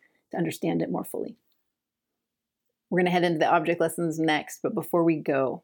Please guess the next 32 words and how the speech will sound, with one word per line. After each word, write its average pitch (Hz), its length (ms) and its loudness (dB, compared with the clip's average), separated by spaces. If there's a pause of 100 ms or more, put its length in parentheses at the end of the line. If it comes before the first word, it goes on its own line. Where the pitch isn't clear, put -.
I 180 100 0
just - 520 -4 (580)
wanted 175 300 2
to 170 100 -6
put 160 140 -2
one 175 280 2
more 156 500 4
bright 151 340 0
light 151 440 -2
on 170 320 -2 (320)
the 156 80 2
truth 180 340 0
that 165 140 2
Lehi - 320 -2
offers, - 440 -8 (180)
that - 180 -10
this 202 220 -2
life 170 240 2
is 156 120 0
about - 380 -6 (260)
joy. - 340 -6 (180)
<laughs> 269 80 6 (100)
I 220 220 4
love 214 380 2
the 214 80 6
way 180 200 8
it's 180 180 0
phrased. 175 400 2
If 175 80 -2
you 180 80 4
go 190 120 6
in 180 160 2